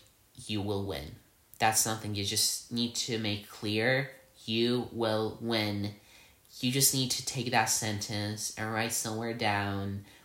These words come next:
or maybe on the wall, anywhere that you want. You have to read this sentence every single day. You will win. No matter what, no matter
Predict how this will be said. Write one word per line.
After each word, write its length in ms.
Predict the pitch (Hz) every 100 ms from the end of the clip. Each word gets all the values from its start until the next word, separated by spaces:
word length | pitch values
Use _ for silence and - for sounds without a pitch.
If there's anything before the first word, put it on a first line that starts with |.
| -
or 340 | - 113 104 90
maybe 300 | 107 104 110
on 180 | 110 117
the 100 | 127
wall, 420 | 110 101 95 -
anywhere 640 | 120 131 123 104 101 92 90
that 240 | 95 -
you 80 | 101
want. 640 | 98 87 78 67 - - - _ _ _ - - - -
You 160 | 143 160
have 260 | 165 165 -
to 120 | 127
read 300 | 127 131 127
this 160 | 110
sentence 800 | - - 107 98 - 95 - - -
every 380 | 143 143 143 139
single 400 | 135 131 123 117
day. 460 | 113 107 92 87 - - - -
You 140 | - 135
will 220 | 147 131
win. 440 | 135 135 95 92 - _ _ _ _ _ - - - -
No 160 | 123
matter 260 | 165 131 95
what, 720 | 92 101 117 127 135 - - - - _ _ _ _ _ _ _ _ _ _ -
no 100 | 139
matter 380 | 160 123 101